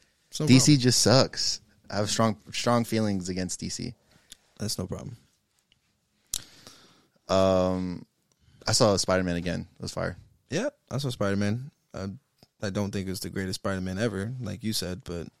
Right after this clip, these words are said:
Speaker 1: was good. It was a good Spider-Man. Spider-Man Two is easily better.
Speaker 2: Easily
Speaker 1: I
Speaker 2: is crazy.
Speaker 1: Easily. Like, not even, it's not even really a competition, to be honest with you.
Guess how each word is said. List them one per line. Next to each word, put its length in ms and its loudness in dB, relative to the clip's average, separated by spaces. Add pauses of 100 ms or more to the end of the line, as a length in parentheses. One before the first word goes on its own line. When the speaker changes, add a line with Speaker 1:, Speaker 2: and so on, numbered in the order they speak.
(380)
Speaker 1:
was 120 -2
good. 220 2
It 100 -18
was 100 -8
a 40 -10
good 120 -4
Spider-Man. 500 -6
Spider-Man 360 4
Two 160 -4
is 120 -8 (240)
easily 300 -2
better. 340 -4 (680)
Speaker 2:
Easily 280 -2
Speaker 1:
I 120 -8
Speaker 2:
is 140 -4
crazy. 680 -8
Speaker 1:
Easily. 400 -4
Like, 320 0
not 300 6
even, 400 2 (800)
it's 180 -2
not 140 4
even 160 -2
really 160 0
a 40 -8
competition, 500 -4
to 80 -8
be 140 -8
honest 260 -8
with 120 -10
you. 140 -8